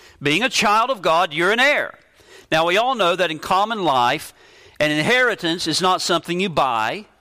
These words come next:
It's not something you earn. It's something that is given to you. It's handed down to you because of your relationship to the one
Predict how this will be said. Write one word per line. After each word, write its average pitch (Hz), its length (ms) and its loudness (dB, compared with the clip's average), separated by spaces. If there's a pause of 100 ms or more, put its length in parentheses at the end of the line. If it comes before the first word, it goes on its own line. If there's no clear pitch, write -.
(480)
It's 120 100 -8
not 175 200 2
something 202 320 0
you 208 160 -2
earn. 147 560 0 (420)
It's 180 140 -2
something 196 320 0
that 190 160 2
is 170 180 -4
given 156 800 -2
to 311 200 -2
you. 147 220 -10 (300)
It's - 140 0
handed 220 400 0
down 240 340 2
to - 80 -12
you 131 380 -2 (240)
because 202 340 0
of 180 80 -4
your 180 160 0
relationship 180 1000 0
to 254 220 -2
the 262 100 -2
one 147 500 0